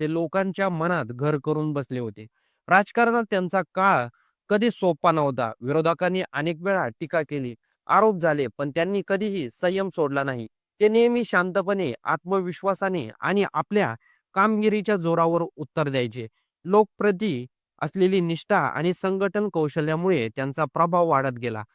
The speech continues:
त्यांनी शेतकऱ्यांच्या प्रश्नावर जोरदार आवाज उठवला. ऊस दर, वीज दर, पीक विमा, शेतमालाचा दर आणि सगळ्या विषयावर ते नेहमी आघाडीवर होते. "शेतकरी जगला तर देश जगेल,"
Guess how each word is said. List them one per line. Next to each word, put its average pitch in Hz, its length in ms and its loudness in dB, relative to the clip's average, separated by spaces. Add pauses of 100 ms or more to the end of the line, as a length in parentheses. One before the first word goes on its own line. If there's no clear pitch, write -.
(260)
त्यांनी 185 200 2
शेतकऱ्यांच्या 220 640 2
प्रश्नावर 180 580 -2
जोरदार 175 480 0 (140)
आवाज 143 280 2
उठवला. 117 400 -4 (440)
ऊस 175 220 2
दर, 170 320 2 (100)
वीज 156 300 -4
दर, 160 320 0 (540)
पीक 220 180 0
विमा, 185 440 0 (180)
शेतमालाचा 190 720 0
दर 165 320 2 (400)
आणि 208 200 0
सगळ्या 214 340 0
विषयावर 190 480 0
ते 180 160 0
नेहमी 196 380 0 (120)
आघाडीवर 156 460 0
होते. 113 300 -6 (720)
"शेतकरी 208 460 2
जगला 180 400 0 (120)
तर 196 140 2
देश 180 260 0
जगेल," 147 360 0